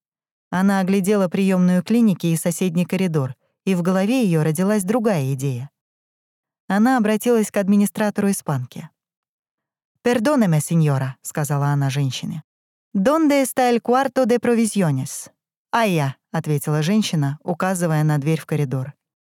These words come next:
Райли подошла к двери и открыла ее. Она заглянула внутрь, затем повернулась к Волдеру и сказала: «Я могу точно рассказать, как он проник в здание. Он вошел здесь».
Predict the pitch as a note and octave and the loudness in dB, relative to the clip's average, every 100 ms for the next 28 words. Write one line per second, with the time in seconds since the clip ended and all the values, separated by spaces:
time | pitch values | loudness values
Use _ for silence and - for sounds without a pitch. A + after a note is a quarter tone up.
0 | _ _ _ _ _ - G#3+ B3 A#3 G3 | _ _ _ _ _ -2 0 2 0 0
1 | G3 G3 G#3+ F#3+ F3 G3 A3+ C4 G#3 - | -2 -2 -2 -2 0 2 2 2 0 -2
2 | E3+ D3 C3 B2+ B2+ C#3 - _ _ _ | -2 -2 -2 -4 -4 -6 -10 _ _ _
3 | _ - F#3+ G#3+ G3+ G3 G3+ G3+ G3 G3 | _ -4 0 2 2 0 2 2 2 2
4 | G#3 C4+ - D3 - - E3+ F#3+ A3+ A3 | 4 2 0 -6 -8 -6 -2 0 0 0
5 | G3 F#3+ G3 F#3+ F3+ - A#3+ G#3+ F#3+ F#3 | 2 2 2 2 0 -2 0 0 0 0
6 | - F3 D3+ C3 B2+ - _ _ _ _ | -2 -4 -2 -4 -6 -12 _ _ _ _
7 | _ _ _ F3 F#3+ G3 F#3 G#3 A#3 G3+ | _ _ _ 0 2 2 2 0 0 -2
8 | - D#3 D3+ - E3 G#3 A#3 - - F3+ | 0 0 0 -2 -2 -2 -4 -6 -4 -4
9 | A#3 A3+ F#3 D#3+ D3+ D#3 C3+ C#3+ C3 C3 | 0 0 0 0 0 0 -4 -2 -2 -2
10 | C3+ - _ - A3 A3 G#3 G#3+ G3 F3+ | -6 -12 _ -2 0 2 0 -2 -2 -4
11 | D3 - - | -4 -6 -14